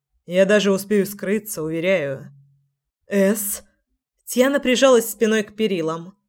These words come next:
Руки ее сами сжались в кулаки. "Что это еще такое, о пламя?" "Повторяю,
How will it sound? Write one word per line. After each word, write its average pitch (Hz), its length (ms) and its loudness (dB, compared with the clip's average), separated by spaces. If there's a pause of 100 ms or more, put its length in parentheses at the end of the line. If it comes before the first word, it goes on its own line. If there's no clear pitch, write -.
(240)
Руки 220 320 0
ее 220 260 2
сами 208 400 0
сжались 185 440 -2
в - 60 -20
кулаки. 190 640 -4 (680)
"Что - 440 -6
это 196 200 0
еще 202 340 0
такое, 208 540 2
о 202 100 6
пламя?" 185 760 0 (840)
"Повторяю, 175 1000 -4